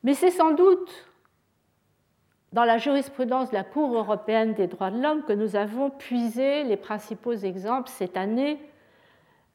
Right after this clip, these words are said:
pour montrer les innovations possibles autour de ces trois couples magiques, la vie et la mort, l'humain et l'inhumain, l'humain et le non-humain. Maintenant, je voudrais aussi mentionner un travail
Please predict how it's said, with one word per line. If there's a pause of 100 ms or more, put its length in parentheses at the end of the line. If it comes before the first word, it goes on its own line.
(360)
pour
montrer
les
innovations
possibles
autour
de
ces
trois
couples
magiques, (400)
la
vie
et
la
mort,
l'humain
et
l'inhumain,
l'humain
et
le
non-humain. (2750)
Maintenant, (100)
je
voudrais
aussi
mentionner
un
travail